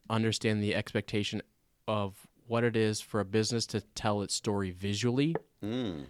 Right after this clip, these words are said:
Speaker 1: and
Speaker 2: mm-hmm.
Speaker 1: having that consistency with the words on the page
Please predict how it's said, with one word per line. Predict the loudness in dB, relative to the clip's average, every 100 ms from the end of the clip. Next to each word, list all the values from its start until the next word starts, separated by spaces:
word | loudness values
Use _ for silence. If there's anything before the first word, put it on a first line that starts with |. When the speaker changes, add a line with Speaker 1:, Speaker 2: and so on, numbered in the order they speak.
| -12
Speaker 1:
and | -2 0
Speaker 2:
mm-hmm. | 2
Speaker 1:
having | 2 2 2
that | 2 0
consistency | -2 0 0 0 0 0 2
with | 0 -2 -8
the | -4 0
words | 2 2 2
on | 0
the |
page | 0 0 2 0 -2 -6